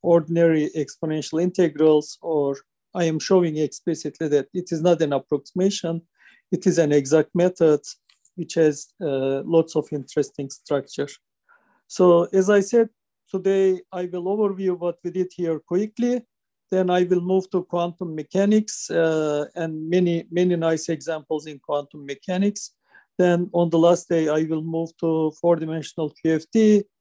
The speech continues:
Instead of R four, I will compactify R four to R three times S one, and I will discuss the notion of adiabatic continuity and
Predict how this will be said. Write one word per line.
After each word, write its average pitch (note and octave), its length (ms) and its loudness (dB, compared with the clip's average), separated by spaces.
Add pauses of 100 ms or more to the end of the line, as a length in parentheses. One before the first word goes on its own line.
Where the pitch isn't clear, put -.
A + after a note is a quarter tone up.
(360)
Instead F3 400 0
of E3 180 0
R E3 160 2
four, F3 420 -2
I E3 140 -6
will D3+ 160 -8
compactify D#3 800 -2
R D3 80 -2
four E3 320 -4
to D#3 260 0 (640)
R D#3+ 180 -4
three D#3+ 360 -4 (100)
times D3 480 -4 (100)
S F3+ 280 -2
one, G3 460 2 (100)
and D3+ 240 -4
I D#3 100 2
will D3+ 220 0
discuss D3+ 580 -4 (480)
the F3+ 80 0
notion E3 640 0
of D#3 200 -4
adiabatic D#3 580 -2
continuity F#3 720 -2
and D#3+ 280 -4